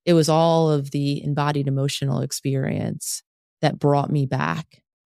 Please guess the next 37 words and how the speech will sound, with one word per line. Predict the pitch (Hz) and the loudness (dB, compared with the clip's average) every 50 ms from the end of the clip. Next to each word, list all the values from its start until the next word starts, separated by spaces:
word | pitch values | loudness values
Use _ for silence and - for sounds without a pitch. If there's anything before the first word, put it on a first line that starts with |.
| _ _ - | _ _ -2
to | - 170 | 2 2
that | 165 147 | 4 4
emotional | 135 131 131 127 131 - - 131 127 123 | 4 2 2 0 0 -2 -2 -2 -2 0
loneliness. | 127 131 135 127 - - - - - - - - - | 0 0 0 0 -2 -4 -4 -6 -8 -8 -10 -10 -8
Though | 151 160 170 160 - | 0 2 2 2 2
at | 156 - - | 0 0 -2
the | 151 139 | -2 -4
same | - - - 139 131 139 | -2 -2 -2 -2 -2 -4
time, | - - - 226 247 196 156 139 143 165 202 - _ _ _ _ _ _ _ _ - | -6 -4 -2 0 2 2 2 2 0 -2 -2 -6 _ _ _ _ _ _ _ _ 2
in | 175 165 | 4 4
our | 156 147 | 4 4
childhood, | - - - 156 151 143 151 139 - 151 139 143 151 165 - _ _ _ _ _ _ _ | 2 0 0 2 2 2 2 2 2 2 2 2 -2 -4 -10 _ _ _ _ _ _ _
you | - 151 | -2 0
know, | 143 | 2
immature | - 160 160 151 - - - 160 151 | 4 4 2 2 0 0 0 2 2
way | 151 147 147 143 143 143 143 143 | 2 2 2 2 2 2 2 0
of | 143 139 | 0 0
making | 147 143 139 - - 139 | -2 -4 -4 -2 -4 -6
sense | - - - 147 143 - | -4 0 0 0 0 0
of | - 139 143 | -2 -2 0
the | 139 135 | 0 0
world, | 135 135 135 135 139 139 | 0 2 2 2 2 0
that | 143 135 - - | 0 -2 -2 -4
egocentric | 151 139 - 139 135 - - 135 131 - - - - | -4 0 0 0 -2 0 -2 -4 -4 -4 -6 -8 -8
state, | - - - 202 208 170 139 131 135 - _ _ _ _ _ _ _ - | -6 -6 -2 0 2 2 2 0 -2 -4 _ _ _ _ _ _ _ 0
those | 170 180 185 175 | 2 4 4 4
of | - 160 | 4 2
us | 156 156 - | 0 0 2
who | - 160 | 2 2
were | 135 143 151 170 | 2 2 0 0
left | 175 156 - 143 - | -2 -4 -4 -6 -6
either | - 139 131 117 - | -6 -4 -4 -4 -2
physically | - 156 147 139 147 143 - 156 147 | 0 0 2 2 0 -4 -2 -2 -2
alone | 143 139 135 139 135 139 139 | 0 0 0 0 0 0 0
or | 135 135 135 | 0 0 0
emotionally | 127 139 139 147 175 - - - - 160 139 131 131 | 0 0 2 0 0 -2 -4 -6 -4 -4 -2 -2 -2
alone, | 139 143 - - - - - - 180 190 202 | -2 -2 -2 -4 -4 -4 -4 -4 -4 -6 -8